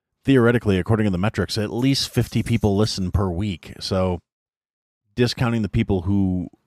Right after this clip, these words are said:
are on the supporters list, that still leaves a whole bunch of people that could be entering to get this free shit. And I would, uh, really appreciate it. But I'm not just gonna assume that you're listening and you want to be entered in the contest unless you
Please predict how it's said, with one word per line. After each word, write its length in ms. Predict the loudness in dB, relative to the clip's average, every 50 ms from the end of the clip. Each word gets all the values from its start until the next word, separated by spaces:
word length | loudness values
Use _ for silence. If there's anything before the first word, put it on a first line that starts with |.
| _ -8
are 480 | -6 -4 -2 -2 -2 -4 -4 -6 -8 -12 _ _ _ _ _ _ _ _ _
on 220 | -6 -4 -4 -2 -2
the 160 | -2 -2 -4
supporters 560 | -4 -6 -4 0 2 2 2 2 -2 0 2
list, 280 | 2 2 2 0 -2 -4
that 180 | -4 -4 -4
still 320 | -6 -2 0 2 2 2 2
leaves 260 | 0 0 0 0 0
a 140 | -2 -2 2
whole 180 | 2 2 2
bunch 240 | 2 2 -2 -2 -4
of 60 | 0
people 260 | 0 0 2 2 0
that 160 | 0 0 -2 -2
could 160 | -4 -2 0
be 180 | 2 0 2
entering 280 | 0 0 0 0 0 -2
to 80 | -4 -4
get 180 | -6 -6 -4
this 140 | -6 -8 -6
free 180 | -4 -2 -2 -2
shit. 260 | -2 -2 -4 -4 -4 _ _ _ _ _ -20 _ _ _ _ _ _ _ _ _ _
And 380 | -10 -8 -6 -6 -6 -6 -8 -10 -14 -16 -10
I 180 | -6 -4 -2
would, 360 | -2 0 -2 -2 -2 -4 -8
uh, 340 | -10 -8 -8 -8 -8 -10 -10 -10
really 300 | -8 -8 -6 -6 -6 -6
appreciate 720 | -6 -8 -4 0 0 0 0 0 -2 -2 -2 -2 -4 -8
it. 280 | -12 -12 -12 -16 -18 -18 _ _ _ _ _ _ _ _ _ _ _ _ _ _ _
But 200 | -10 -2 0 2
I'm 100 | 2 2
not 160 | 2 2 0
just 220 | 2 0 -2 2 2
gonna 220 | 2 4 4 4
assume 480 | 2 2 4 6 6 8 8 8 6 6
that 140 | 4 4 2
you're 200 | 2 2 2 4
listening 480 | 4 2 2 2 0 0 0 -2 -2
and 180 | -2 0 2 2
you 100 | 2 2
want 200 | 2 0 -2 -4
to 80 | -2
be 100 | -2 0
entered 220 | 0 0 0 0 2
in 60 | 0
the 60 | 0
contest 380 | 0 -2 -2 0 0 -2 0 -2
unless 380 | -2 0 0 0 0 0 2
you 100 | 0 0